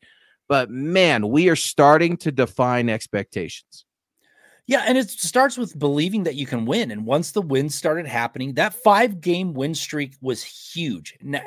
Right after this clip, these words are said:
Speaker 2: now, some of it wasn't pretty. I, <laughs> they, you know, they lucked out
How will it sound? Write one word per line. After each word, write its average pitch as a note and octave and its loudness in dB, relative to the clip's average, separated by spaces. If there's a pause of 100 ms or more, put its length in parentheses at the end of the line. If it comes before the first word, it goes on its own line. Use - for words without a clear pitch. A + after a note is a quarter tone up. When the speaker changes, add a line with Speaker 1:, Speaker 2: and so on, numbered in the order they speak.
(100)
Speaker 2:
now, C3+ -2 (120)
some D3 -2
of D#3+ 2
it G3 2
wasn't F#3+ 4
pretty. F3 0 (760)
I, C3+ 2
<laughs> C#3+ -8
they, D#3+ 2 (240)
you F#3 2
know, D#3+ 6
they D#3 6
lucked F#3+ 4
out F#3 4